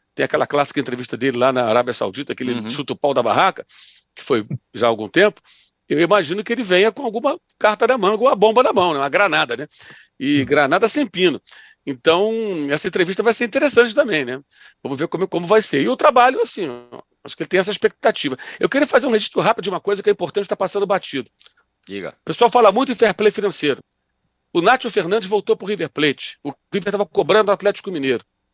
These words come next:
Speaker 1: O Atlético Mineiro contratou o Nátio, então não pagou tudo, né? Ficou devendo uma parte, tudo, teve que ter esse rolo. Usou o jogador, ganhou títulos e ele voltou.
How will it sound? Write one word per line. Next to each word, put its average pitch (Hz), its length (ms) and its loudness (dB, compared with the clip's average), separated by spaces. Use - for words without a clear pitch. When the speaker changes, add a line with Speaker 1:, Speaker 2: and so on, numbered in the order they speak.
Speaker 1:
O 143 60 2
Atlético 220 380 0
Mineiro 156 340 2
contratou 175 520 2
o - 20 -2
Nátio, 202 340 2
então 175 240 -4
não 226 100 2
pagou 180 280 2
tudo, 196 240 -4
né? 202 120 -4
Ficou - 200 -8
devendo 131 260 -2
uma - 100 -8
parte, 190 440 4
tudo, 190 340 -6
teve 135 160 -6
que - 60 -18
ter 156 60 -4
esse 123 160 -4
rolo. 208 280 6
Usou 165 300 4
o 240 40 2
jogador, 180 400 4
ganhou 208 300 4
títulos 240 540 -6
e 185 80 2
ele 220 140 6
voltou. 165 440 2